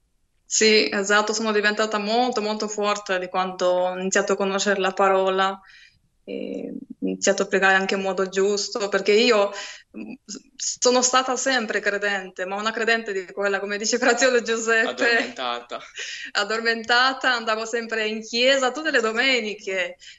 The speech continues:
Speaker 1: ma non vedevo cambiamenti nella mia vita, non vedevo, cioè, facevo sempre gli stessi errori, um,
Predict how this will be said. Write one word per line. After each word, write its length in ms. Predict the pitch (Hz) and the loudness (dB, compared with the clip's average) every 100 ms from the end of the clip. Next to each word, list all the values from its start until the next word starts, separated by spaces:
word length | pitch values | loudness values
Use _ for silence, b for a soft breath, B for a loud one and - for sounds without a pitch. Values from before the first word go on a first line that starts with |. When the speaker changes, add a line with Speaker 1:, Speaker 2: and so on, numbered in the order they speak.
| - | -6
Speaker 1:
ma 340 | 208 202 196 | 0 2 2
non 200 | 202 233 | 0 0
vedevo 360 | 226 220 233 226 | 2 4 4 2
cambiamenti 580 | 214 196 196 196 196 196 | -2 0 -2 -2 -6 -6
nella 180 | 190 190 | -4 -4
mia 180 | 190 | -4
vita, 480 | 185 190 185 190 185 | -6 -8 -6 -2 -2
non 120 | 190 | -2
vedevo, 800 | 190 185 202 208 202 202 196 196 196 B B B 208 | -4 0 4 4 2 2 4 2 0 B B B 0
cioè, 140 | 226 | 2
facevo 400 | 220 226 233 214 | 4 4 4 2
sempre 460 | 220 220 214 208 202 | 0 0 0 2 2
gli 80 | 196 | 2
stessi 360 | 202 202 - 190 | -2 -4 -4 -2
errori, 960 | 180 208 196 226 214 208 208 208 208 208 B B B - | 0 -2 0 0 2 2 0 -2 -4 -4 B B B 2
um, 400 | 185 185 - | -6 -10 -14